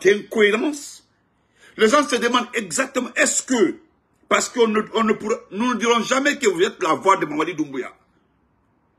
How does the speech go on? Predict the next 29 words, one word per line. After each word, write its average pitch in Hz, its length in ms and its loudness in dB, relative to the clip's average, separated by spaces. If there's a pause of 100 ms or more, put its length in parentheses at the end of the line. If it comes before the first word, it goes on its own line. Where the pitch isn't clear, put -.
(420)
Vous 123 140 -2
êtes 160 140 4
un 208 140 4
intellectuel, 170 640 0
vous 147 80 -4
êtes 143 120 -2
allé 170 120 2
à 175 80 4
l'école, 190 320 2
vous 165 60 0
avez 151 80 4
étudié 151 220 0
à - 20 -2
Dakar. 202 500 -4 (1000)
C'est 208 300 0
différent 285 500 2
du 208 160 -2
niveau 214 320 4
d'études 180 240 0
de 175 60 4
Mamadi 160 200 0
Doumbouya. 143 420 -2 (140)
Parce 170 180 -4
qu'on 190 200 2
nous 185 100 -2
dit 240 200 -4
que 220 100 0
Mamadi 185 280 2
Doumbouya, 175 460 2